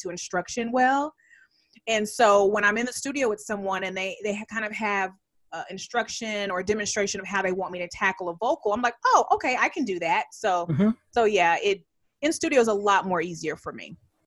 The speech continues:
Speaker 2: Okay. Very good. I'm, I'm kind of feeling the same way for my, my playing.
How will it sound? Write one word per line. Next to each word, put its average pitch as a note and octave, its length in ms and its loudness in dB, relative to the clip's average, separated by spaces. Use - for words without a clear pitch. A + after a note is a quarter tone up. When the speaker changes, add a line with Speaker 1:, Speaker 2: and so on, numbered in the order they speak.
Speaker 2:
Okay. C4+ 220 -14
Very A2+ 180 -16
good. C#3+ 140 -18
I'm, F#3+ 180 -6
I'm G3 180 -2
kind G#3 240 0
of F#3 80 -2
feeling F3 360 -2
the C#3+ 80 -6
same C#3+ 260 -6
way C3+ 180 -8
for C3+ 140 -12
my, A#2+ 340 -10
my B2+ 160 -12
playing. C#3+ 520 -8